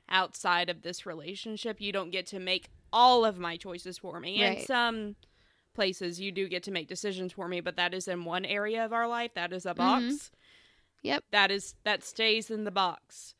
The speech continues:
Speaker 2: Right, and that's the difference,
Speaker 1: And,
Speaker 2: is that
Speaker 1: like,
Speaker 2: this is an
Speaker 1: yeah.
Speaker 2: unhealthy relationship. This is
Speaker 1: Mm-hmm.
Speaker 2: abusive, so you,
Speaker 1: Yeah.
Speaker 2: you don't know where the limit might be, which is
Speaker 1: Mm-hmm.
Speaker 2: another way of fear and control.
Speaker 1: Exactly.
Speaker 2: Like, "Oh, if I do what I say, maybe you won't make me cut my toe off today."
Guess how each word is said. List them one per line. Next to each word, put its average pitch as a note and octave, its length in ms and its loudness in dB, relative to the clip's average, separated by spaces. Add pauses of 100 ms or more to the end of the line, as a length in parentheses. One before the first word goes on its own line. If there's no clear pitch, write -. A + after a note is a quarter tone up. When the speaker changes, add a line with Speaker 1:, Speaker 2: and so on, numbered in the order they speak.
(200)
Speaker 2:
Right, A#3 300 6
and B3 160 4
that's B3+ 140 4
the C4 100 0
difference, B3 360 4
Speaker 1:
And, G#3 60 2
Speaker 2:
is G3+ 60 2
that G#3 100 2
Speaker 1:
like, G#3+ 60 -2
Speaker 2:
this B3 180 2
is G#3+ 120 2
an A3+ 120 4
Speaker 1:
yeah. A3+ 100 4
Speaker 2:
unhealthy A3+ 340 4
relationship. G3 680 -2 (240)
This G#3+ 240 2
is A3+ 100 2
Speaker 1:
Mm-hmm. F#3+ 80 2
Speaker 2:
abusive, G#3 480 2
so - 140 0
you, G#3 160 4
Speaker 1:
Yeah. E3 160 2
Speaker 2:
you A#3 100 10
don't A#3 220 10
know C#4+ 220 12
where G#3+ 200 4
the G3 120 2
limit F3+ 280 -2
might E3+ 200 0
be, F#3+ 300 2 (200)
which A3+ 180 6
is B3 100 6
Speaker 1:
Mm-hmm. B3 100 8
Speaker 2:
another B3 240 6
way A3 180 4
of G3+ 80 2
fear A3+ 320 4
and G#3 100 6
control. G#3+ 560 6 (680)
Speaker 1:
Exactly. G3 420 2
Speaker 2:
Like, - 60 -4
"Oh, C4 180 12
if G#3+ 100 6
I A3+ 100 8
do A#3+ 160 4
what G#3+ 120 6
I G3+ 100 8
say, A3+ 280 6
maybe G#3 200 6
you G#3 100 4
won't G3+ 220 4
make G#3 140 4
me F3 80 0
cut G3 180 0
my F3 100 2
toe F#3 220 6
off - 220 2
today." - 380 -6